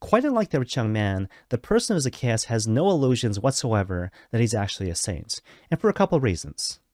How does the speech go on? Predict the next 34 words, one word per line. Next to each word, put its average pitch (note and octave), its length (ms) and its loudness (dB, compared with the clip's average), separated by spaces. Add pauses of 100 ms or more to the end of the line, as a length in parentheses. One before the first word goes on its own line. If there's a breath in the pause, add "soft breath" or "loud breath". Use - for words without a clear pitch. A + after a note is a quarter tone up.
(600)
And C#3 100 0
so D#3+ 100 6
first - 260 0
of F3 60 4
all, C#3 100 4
obviously, A#2 420 0
he A2 120 -2
was G#2 120 2
a G2+ 40 -6
tax A#2 260 0
collector. G2 480 -8
So G#2+ 220 -4
he G#2 100 -2
was G2+ 160 -2
someone A2 340 0 (280 loud breath)
who - 80 -2
was A2+ 120 4
seen E3+ 260 2
as C3+ 120 2
being A#2+ 180 -2
a G#2 40 -2
traitor C3 340 0
to A2+ 100 2
his G#2+ 140 0
own G2 160 0
people, B2+ 520 -6
having G#2 260 -4
been F#2+ 140 0
appointed A2+ 360 -2
by G2+ 100 -2
the F#2+ 80 -4
Roman G2 220 0
Empire A2+ 420 -2
to F#2+ 280 -4